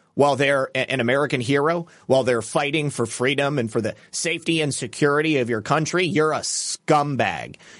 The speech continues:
Nikki Haley is the worst type of example of woman in the, in, in America or the world today. The type of person who would screw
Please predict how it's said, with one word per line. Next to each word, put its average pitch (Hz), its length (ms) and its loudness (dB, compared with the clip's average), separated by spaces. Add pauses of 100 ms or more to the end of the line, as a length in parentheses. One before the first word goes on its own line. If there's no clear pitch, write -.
(300)
Nikki 180 400 0
Haley 139 560 -2
is 117 240 0
the 117 160 0
worst 160 680 0
type 160 320 -2
of 135 100 -2
example 120 640 -2 (240)
of 117 320 2
woman 127 500 2 (240)
in 135 200 0
the, 123 180 0
in, 127 200 0
in 143 180 0
America 156 640 2
or 135 120 2
the 123 120 0
world 127 420 2
today. 120 340 0
The 101 140 -4
type 208 400 -2
of 185 140 -2
person 160 420 0
who 110 120 -2
would 107 160 -4
screw 196 840 0